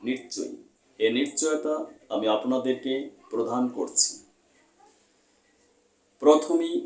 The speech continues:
আমরা জানব আমাদের দেহে কিভাবে গ্লুকোজ বা চিনি তৈরি হয়। আমরা প্রতিদিন যে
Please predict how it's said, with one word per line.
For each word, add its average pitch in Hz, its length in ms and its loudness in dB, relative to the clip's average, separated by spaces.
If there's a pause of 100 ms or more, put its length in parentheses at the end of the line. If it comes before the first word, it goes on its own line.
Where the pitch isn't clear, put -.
(180)
আমরা 123 260 6 (440)
জানব 113 300 2 (1500)
আমাদের 127 400 4 (280)
দেহে 143 300 8 (480)
কিভাবে 156 380 4 (440)
গ্লুকোজ 139 420 2 (200)
বা 98 100 0 (200)
চিনি 123 260 2 (400)
তৈরি 113 320 0 (100)
হয়। - 200 -6 (2250)
আমরা 143 320 8 (140)
প্রতিদিন 120 480 0 (800)
যে 107 120 4